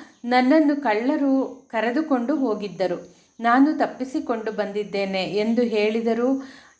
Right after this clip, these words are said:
ಇವರು ಕೇಳಿಸಿಕೊಳ್ಳಲಿಲ್ಲ. ಹೊರಗಡೆ ಇದ್ದವರು ಎಷ್ಟೆಷ್ಟೋ ಪರಿಯಾಗಿ ಹೇಳಿದರು. ಕೊನೆಗೆ ಅವರು ಬೇಸತ್ತು ಹೊರಟು ಹೋದರು. ಶ್ರೀಮಂತರು ಬೂದಿ ತುಂಬಿದ್ದ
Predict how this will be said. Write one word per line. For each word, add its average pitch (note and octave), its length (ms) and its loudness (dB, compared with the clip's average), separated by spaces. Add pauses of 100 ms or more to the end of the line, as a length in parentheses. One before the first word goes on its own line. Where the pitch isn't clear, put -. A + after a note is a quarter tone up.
ಇವರು A3+ 480 0
ಕೇಳಿಸಿಕೊಳ್ಳಲಿಲ್ಲ. F#3+ 1040 -2 (540)
ಹೊರಗಡೆ D#4+ 560 2
ಇದ್ದವರು B3 680 -2
ಎಷ್ಟೆಷ್ಟೋ A#3 640 -4
ಪರಿಯಾಗಿ C4 640 0
ಹೇಳಿದರು. F#3 720 -4 (400)
ಕೊನೆಗೆ A#3 400 2
ಅವರು G3+ 280 2
ಬೇಸತ್ತು G#3+ 560 -4
ಹೊರಟು F#3 360 -4
ಹೋದರು. F3 500 -6 (380)
ಶ್ರೀಮಂತರು A3 600 0
ಬೂದಿ A3+ 360 -4
ತುಂಬಿದ್ದ G3 420 -2